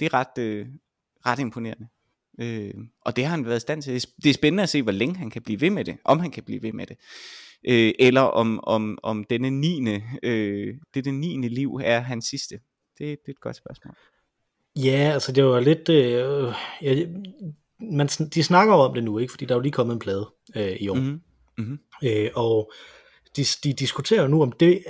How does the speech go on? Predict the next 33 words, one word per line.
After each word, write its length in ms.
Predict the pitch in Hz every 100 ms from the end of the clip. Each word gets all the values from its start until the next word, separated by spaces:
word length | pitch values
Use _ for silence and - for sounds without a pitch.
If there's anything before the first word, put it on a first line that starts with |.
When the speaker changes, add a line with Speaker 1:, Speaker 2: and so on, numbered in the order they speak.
| -
Speaker 2:
om 120 | 123
den 220 | 185 156
plade 460 | - 117 123 143 147 - -
hører 120 | 117
sammen 260 | - 143 110
med 80 |
det, 100 | 123
der 80 | 120
var 80 | 104 -
før, 160 | 156 98 - _ _ _ _ _ _ _ -
eller 140 | 127
om 60 | 113
det 120 | 117
her, 40 | 131
Speaker 1:
Ja. 40 |
Speaker 2:
det 100 | 131
egentlig 240 | 131 117 101
er 60 |
begyndelsen 500 | 104 110 143 101 120
på 80 | 113
et 60 | 104
nyt 260 | 143 - - - - _ -
kapitel 400 | 127 - 113 139
Speaker 1:
Okay. 180 | 139 110
Speaker 2:
i 60 |
det, 120 | 110 110
ikke? 240 | 120 135
Altså, 140 | 107 113
Speaker 1:
Mhm, 160 | 127 147 - -
Speaker 2:
fordi 120 | 131
man 120 | 117
Speaker 1:
mhm. 60 | 117
Speaker 2:
sådan 300 | 135 120